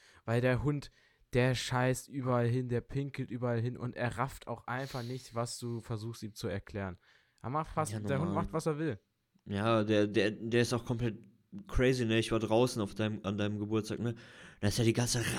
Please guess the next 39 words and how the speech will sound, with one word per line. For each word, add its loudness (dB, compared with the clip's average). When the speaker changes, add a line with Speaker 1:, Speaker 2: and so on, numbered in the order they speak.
Speaker 2:
rein 4
und 0
raus, 2
rein 0
und 6
raus, 4
Speaker 1:
Ja, 6
Speaker 2:
rein 8
Speaker 1:
ja. 8
Speaker 2:
und 6
raus, 6
äh, 10
gerannt 4
und 2
ich -2
denk -6
mir, -6
"Digga, -6
was -2
ist -2
mit -2
dir 6
los? 4
Was, -8
was 0
ist 4
mit 4
dir?" 8
Speaker 1:
<laughs> -20
Ja, 0
ein -2
bisschen, -2
äh, 0
Speaker 2:
Der 8
hat 6
auch 6
Speaker 1:
ja, -6
Speaker 2:
getrunken. 6
Speaker 1:
also, 2